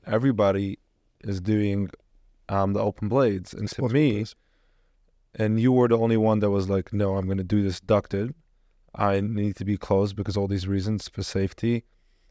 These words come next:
Speaker 1: And to me, it's like, it's so simple that there's no way someone would be able to have this in their garage or have kids or the animals or, you know, uh, bird strikes or anything.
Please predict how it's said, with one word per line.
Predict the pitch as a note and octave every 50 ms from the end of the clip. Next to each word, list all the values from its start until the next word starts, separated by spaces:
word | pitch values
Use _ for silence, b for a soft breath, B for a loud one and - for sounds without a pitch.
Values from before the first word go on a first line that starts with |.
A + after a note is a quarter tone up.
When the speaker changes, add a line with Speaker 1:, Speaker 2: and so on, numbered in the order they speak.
| _ _ -
Speaker 1:
And | G#2 -
to | A2
me, | A2 A2 A2+ A2+
it's | A2 F#2+ -
like, | G#2+ G2+ F#2 - - _ _ _
it's | - - - - -
so | - A#2 A2
simple | G2+ - - A#2+ A2+ G#2+ - G2 G2
that | F#2 F#2+ F#2 F#2 - _ _
there's | - G2+ G2+ G2
no | A2+ B2+ B2+
way | A2+ A2 A#2 A#2 A2 G#2 G2 G2+ G#2+ - _
someone | - - - A#2 A2 A2 A2 A2 G#2+ G2+
would | G2 G2 F2+ F#2 F#2+
be | G#2+ G#2 G#2
able | G2+ G2 G2
to | - G2+
have | G2 G#2+ G#2 G2+ F#2
this | G#2 F#2 - G2+
in | G2
their | F#2 F#2+
garage | E2+ F#2+ F#2+ G2+ G#2 G2+ G2 F#2+ F#2+ F#2 - - _ _ _ - _ _ _ _ _ _ -
or | A2 G#2+
have | G2+ G#2 G#2 - -
kids | - - A2 G#2+ G#2 G#2 G2 F#2 G#2
or | G2 G2 F#2+ F#2+ F#2+ F#2 D#2+ - -
the | G2+ G2 G2
animals | G2 G#2 G#2 G#2 G2+ G2+ G2+ G2+ G2+ F#2+
or, | G2 F#2+ F#2 F#2 F2 - _ _ _ _ _ _ _ _ _ _ -
you | -
know, | G2+ F#2+ G2 F#2+ F#2+ F#2 - _ _ _ _ _ _ _ - -
uh, | - - -
bird | - F2+ G2+ G#2+ G#2+ G2
strikes | - - - G#2 G2 G2 - -
or | G2+
anything. | G#2+ B2+ C#3 A#2+ F#2 G2 F2+ F2+ F2 -